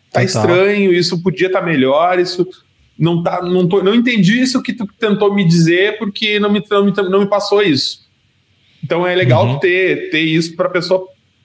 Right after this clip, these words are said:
Speaker 1: porque o, uma coisa que existe na,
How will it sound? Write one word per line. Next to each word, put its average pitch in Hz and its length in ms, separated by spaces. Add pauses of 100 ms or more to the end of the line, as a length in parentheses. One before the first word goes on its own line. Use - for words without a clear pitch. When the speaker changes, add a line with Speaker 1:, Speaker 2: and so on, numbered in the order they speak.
Speaker 1:
porque - 380 (520)
o, 190 60 (180)
uma 247 240
coisa 180 440
que 135 160
existe 131 400
na, - 180